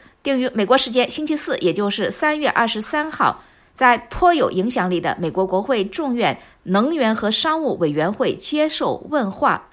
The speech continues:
而这能否解除华盛顿的安全忧虑呢？下面请陆洋来分享详情。陆洋。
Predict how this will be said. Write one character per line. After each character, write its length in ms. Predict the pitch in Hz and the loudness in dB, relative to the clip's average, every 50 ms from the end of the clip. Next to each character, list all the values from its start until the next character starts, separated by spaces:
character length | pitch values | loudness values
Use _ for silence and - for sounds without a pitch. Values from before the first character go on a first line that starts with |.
| _ _ _ _ _ - _ _ | _ _ _ _ _ -20 _ _
而 140 | - 214 240 | -2 -2 -2
这 320 | 226 - 302 202 - - - | 0 2 2 2 2 2 0
能 200 | 196 196 254 320 | -2 0 0 0
否 200 | 320 311 262 247 | 2 4 4 4
解 280 | 226 - 202 143 127 | 4 2 0 0 0
除 280 | 123 - - 196 185 - | 0 -4 -4 -4 -4 -4
华 200 | - - 190 196 | -4 -2 -2 -2
盛 220 | 220 - 277 262 | -2 -4 -4 -4
顿 160 | 247 247 202 170 | -4 -4 -4 -2
的 200 | 156 143 147 - - _ _ _ - | -4 -6 -6 -8 -14 _ _ _ 2
安 200 | 277 294 302 302 | 2 2 2 2
全 300 | 294 - 196 165 185 202 | 0 0 0 0 0 0
忧 240 | 240 294 320 330 330 | 0 0 0 2 0
虑 160 | 339 285 202 | 0 0 -2
呢？ 200 | 175 147 143 - - - - _ _ - | -2 -2 -4 -6 -10 -20 -20 _ _ -8
下 140 | - 254 233 | -4 -2 0
面 140 | 220 220 | 0 0
请 280 | 220 - 208 156 151 - - | -2 -2 -2 -2 -4 -4 -6
陆 160 | - 302 311 | -4 -2 0
洋 320 | 220 175 160 147 160 202 - | 2 2 2 2 0 0 -2
来 160 | - 180 185 | 0 0 0
分 280 | 202 - - 302 294 294 | 0 -2 -4 -6 -6 -4
享 200 | - - 135 139 147 | -2 -2 -4 -4 -4
详 260 | - - 160 175 220 | -6 -6 -4 -4 -4
情。 320 | 214 - 165 147 170 185 - _ _ _ _ - | -6 -6 -6 -6 -6 -6 -8 _ _ _ _ -8
陆 100 | - 185 | -4 -2
洋。 240 | 170 160 143 147 - | -2 -2 -2 -4 -8